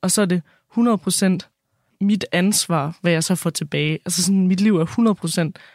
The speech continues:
præget af mig. Ja, og der er jo bare ikke en særlig stor opmærksomhed for, at vi er i verden sammen. Eller, det kan jeg komme tilbage, når jeg, men der er jo også nogle andre, der,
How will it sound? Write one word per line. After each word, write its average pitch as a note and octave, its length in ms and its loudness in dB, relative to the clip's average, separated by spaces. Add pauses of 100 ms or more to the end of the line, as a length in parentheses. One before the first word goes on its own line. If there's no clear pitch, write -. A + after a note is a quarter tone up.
(220)
præget F3+ 400 2
af F3 140 0
mig. D#3 300 0 (220)
Ja, F3+ 160 2
og F3+ 80 0
der G3 60 4
er - 20 4
jo F#3+ 60 2
bare F#3+ 120 4
ikke G#3 120 2
en G3 60 2
særlig G3 320 2
stor G3+ 180 0
opmærksomhed E3 640 0
for, E3+ 260 0
at D#3+ 180 -4
vi E3 80 0
er D#3 100 0
i E3 80 0
verden E3 280 -2
sammen. E3+ 440 0 (120)
Eller, G3 260 2 (440)
det A#3 120 0
kan A3+ 80 0
jeg F#3+ 100 2
komme F#3+ 200 2
tilbage, G3+ 220 2
når G#3+ 180 4
jeg, F3 140 2
men F3 80 0
der F3 60 0
er E3+ 40 0
jo E3 60 0
også F#3+ 140 0
nogle F3+ 160 2
andre, F#3 240 2
der, D#3 180 -4